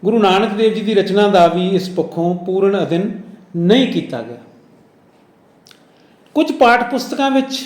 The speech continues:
ਵੀ ਗੁਰੂ ਗ੍ਰੰਥ ਸਾਹਿਬ ਦੇ ਇਤਿਹਾਸਕ ਪੱਖ ਦਾ ਸੰਕੇਤ ਮਿਲਦਾ ਹੈ, ਪਰ ਬਹੁਤ ਥੋੜ੍ਹਾ। ਗੁਰਚਰਨ ਸਿੰਘ ਤੇ ਸੁਰਜੀਤ ਸਿੰਘ ਗਾਂਧੀ ਦੀ ਪੁਸਤਕ History of the ਪੰਜਾਬ ਵਿੱਚ ਇਸ ਵਿਸ਼ੇ 'ਤੇ ਕੇਵਲ ਦੋ ਸਫ਼ੇ ਦਿੱਤੇ ਹਨ। ਰਾਜਨੀਤਿਕ ਦਸ਼ਾ,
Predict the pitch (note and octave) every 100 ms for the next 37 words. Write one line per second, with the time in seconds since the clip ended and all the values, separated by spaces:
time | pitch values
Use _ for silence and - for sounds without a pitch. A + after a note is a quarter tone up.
0 | - - _ _ _ - F#3 G#3+ F3+ F3+
1 | F#3 G3 G3 G3 G#3 G#3+ G#3+ G3+ G3+ F#3
2 | - F3 F3 D#3+ E3+ E3+ E3 D3 D#3+ D#3+
3 | D3 C#3 C#3+ F3+ C#3+ B2+ - F3 C#3+ F#3
4 | F3+ C#3+ D#3 C3+ - - - _ _ -
5 | G3 G3 A3+ B3 - C4 B3+ B3+ - G#3
6 | F3+ G#3 - A#3 G3+ G#3+ A3+ G#3 G#3 G3+
7 | F3+ - G#3 - F#3 F#3 - A3 G3 F3
8 | F3+ F#3 D#3+ D3 D#3 D#3+ D#3 D3 - -
9 | - - A#3+ A#3 F#3+ G3 G3 F#3 F#3+ F#3
10 | E3+ E3 C#3+ D3+ F3 F3 D3 C#3+ C#3 D#3
11 | C3 C#3 C#3 - _ _ D#3+ D3+ D3+ D#3
12 | D#3+ E3 E3 D3+ C#3+ D#3 D3 D3